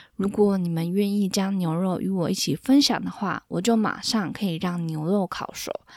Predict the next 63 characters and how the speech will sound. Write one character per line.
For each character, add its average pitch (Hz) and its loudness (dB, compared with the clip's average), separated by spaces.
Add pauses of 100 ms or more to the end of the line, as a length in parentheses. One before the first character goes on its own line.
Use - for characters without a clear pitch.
(140)
你 175 -4
们 165 0
说 180 0
这 202 0
样 190 -2
好 - -6
吗？” 240 2 (360)
他 330 6
们 311 10
一 247 6
听 254 8
到 247 8
说 214 6
话 208 2
声 202 0
呢， 185 0
就 185 4
抬 151 -4
头 165 -4
一 151 -4
看， - -2 (320)
原 175 2
来 170 0
是 - 4
一 196 2
只 185 0
非 190 4
常 175 -4
大 208 -6
的 170 -4 (120)
大 - -4
鹫 - 4
停 165 -4
在 180 0
树 - 0
根 - -4
上。 - -2 (240)
那 226 6
他 240 6
们 226 8
为 233 8
了 190 4
就 202 0
是 220 4
能 180 2
够 190 2
早 175 0
一 196 2
点 170 0
进 233 4
食 170 2
啊， 170 2 (640)
不 - 4
要 202 6
那 220 6
么， 202 2 (100)
让 240 8
自 220 0
己 185 4
不 - -4
要 170 0
那 185 -2
么 175 -4